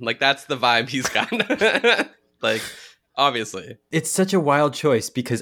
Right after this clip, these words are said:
Speaker 2: obviously they really wanted to use this actor f-, to play Megure, despite the fact that he, he doesn't have Megure's, like,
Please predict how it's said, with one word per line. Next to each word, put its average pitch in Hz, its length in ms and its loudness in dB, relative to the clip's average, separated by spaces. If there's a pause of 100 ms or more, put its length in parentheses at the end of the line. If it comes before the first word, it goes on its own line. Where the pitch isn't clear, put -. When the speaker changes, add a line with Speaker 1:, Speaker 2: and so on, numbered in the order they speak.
(140)
Speaker 2:
obviously 190 420 0
they 165 140 4 (100)
really 151 280 4
wanted 135 240 2
to 120 40 -2
use 117 240 2
this 110 200 -4
actor 95 420 -2
f-, - 180 -14 (120)
to - 100 -8
play 110 200 -2
Megure, 92 600 -2
despite 165 420 -2
the 143 80 -4
fact - 600 -2 (420)
that 120 100 -6
he, 139 140 -2
he 117 160 -6
doesn't 117 260 -2
have 110 400 -2
Megure's, 104 540 -2
like, 98 180 -6